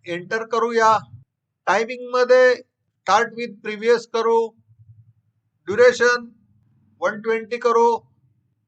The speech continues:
रिपीट until end of slide करू आणि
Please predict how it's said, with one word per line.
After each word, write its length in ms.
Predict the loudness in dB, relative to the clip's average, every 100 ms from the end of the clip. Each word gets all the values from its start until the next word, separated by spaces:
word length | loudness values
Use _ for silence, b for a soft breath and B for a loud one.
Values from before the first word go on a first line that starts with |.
| _
रिपीट 420 | -12 -4 2 2 0 _ _ _ _ _ _ _
until 420 | -12 -12 -8 -8 -8 -14 -12 -10
end 180 | -2 -2
of 140 | -2
slide 360 | -4 -4 -4 -6
करू 240 | -4 0 0 -2 _ _ _ _ _ _ _ _ -6
आणि 300 | -4 -4